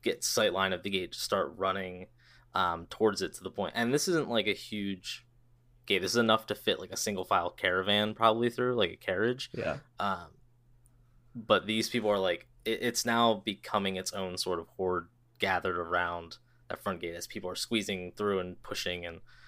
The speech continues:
Speaker 1: the guards are trying to take command of the situation, and it's not necessarily going very well.
Speaker 2: Hmm.
Speaker 1: Also, the groups of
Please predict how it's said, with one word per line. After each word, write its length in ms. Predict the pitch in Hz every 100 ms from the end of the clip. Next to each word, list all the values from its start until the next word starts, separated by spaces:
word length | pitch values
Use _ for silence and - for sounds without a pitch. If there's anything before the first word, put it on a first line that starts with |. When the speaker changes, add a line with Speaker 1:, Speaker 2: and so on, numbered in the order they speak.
| - -
Speaker 1:
the 80 | 214
guards 240 | 113 95
are 40 | 90
trying 340 | - 110 95
to 200 | 90 87 87 -
take 220 | 113 98
command 320 | 95 87 87
of 60 | 85
the 40 |
situation, 520 | 87 - 82 82 90
and 100 | 85
it's 160 | 87 -
not 180 | 92 78
necessarily 460 | 87 - 85 87
going 280 | 87 90 87
very 180 | 85 85
well. 280 | 85 85 - - - -
Speaker 2:
Hmm. 220 | 135 127 117 - - - - - - -
Speaker 1:
Also, 500 | - 151 - 80 87 - - - - - - - - - -
the 800 | 95 101 107 107 104 104 101 98 -
groups 640 | - 113 117 - - - -
of 460 | 98 95 92 90